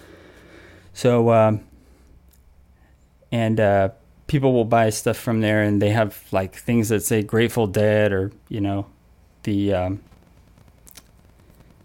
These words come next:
uh, Alvin and the Chipmunks, random stuff like that. And so people will buy it just 'cause they know what that I P is. So, um, I found a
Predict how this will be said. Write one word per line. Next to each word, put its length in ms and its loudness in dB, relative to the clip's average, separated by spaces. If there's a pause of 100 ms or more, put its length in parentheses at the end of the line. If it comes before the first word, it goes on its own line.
(500)
uh, 460 -2 (1200)
Alvin 240 0
and 120 4
the 60 0
Chipmunks, 800 -4
random 360 0
stuff 320 -4
like 180 -6
that. 260 -4 (1200)
And 160 0
so 220 2
people 280 -4
will 140 2
buy 200 2
it 80 2
just 220 -6
'cause 180 -6
they 120 -2
know 200 0
what 180 -4
that 140 0
I 120 -2
P 280 -4
is. 220 -4 (1300)
So, 520 2 (100)
um, 540 0 (300)
I 60 0
found 520 2
a 320 0